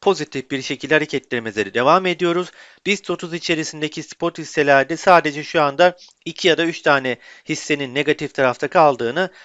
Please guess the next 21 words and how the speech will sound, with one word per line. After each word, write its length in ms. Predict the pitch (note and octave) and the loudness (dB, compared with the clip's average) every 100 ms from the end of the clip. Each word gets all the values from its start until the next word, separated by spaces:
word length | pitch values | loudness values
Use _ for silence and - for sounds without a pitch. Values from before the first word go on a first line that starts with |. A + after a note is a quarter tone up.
| - | -8
ama 180 | D3 D3 | -4 -2
genel 320 | D3+ F3+ F3 | 0 2 2
anlamda 380 | D3 C3+ C#3 E3 | 0 0 -2 -2
bir 120 | F3 | -2
pozitifliğin 760 | E3+ - E3+ D#3+ - B2 D3 F3+ | -4 -4 -4 -6 -8 -6 -4 -2
olduğunu 600 | D#3 D3 C3 B2 D#3+ F3+ _ _ | 0 0 -2 -4 -4 -6 _ _
çok 280 | - E3 D#3 | -2 -2 -2
net 240 | D#3+ D3+ | -8 -6
bir 100 | C3+ | -8
şekilde 520 | A#2 C3 A#2 A#2 E3+ F3 - - - | -8 -8 -10 0 0 0 -8 -20 -4
görebilmekteyiz. 960 | D#3 E3+ E3+ E3+ F3 F3 - C3+ F3+ - - - | 0 0 0 -4 -4 -4 -4 -2 -4 -10 -20 -2
Tabii 300 | F#3+ G#3+ F3+ | 0 0 0
bu 340 | A3 G#3+ - | -2 -2 -6
borsadaki 640 | D#3 F3 G3+ G#3+ G3 G3 G3+ | -2 0 0 -2 -4 -4 -6
yukarı 300 | G3 - G3 | -4 -2 0
yönlü 280 | F#3+ F#3 F#3+ | 0 2 0
hareketin 540 | F#3 F#3 E3+ F#3+ F3+ | 0 -2 -8 -10 -2
genele 300 | D3 D#3 F#3 | 0 2 4
yayılan 480 | A3+ G#3+ G3 F#3 F#3 | 4 4 2 2 2
bir 120 | G3 | 0
hareket 500 | F3 F3 - G3 - | 0 -2 0 0 0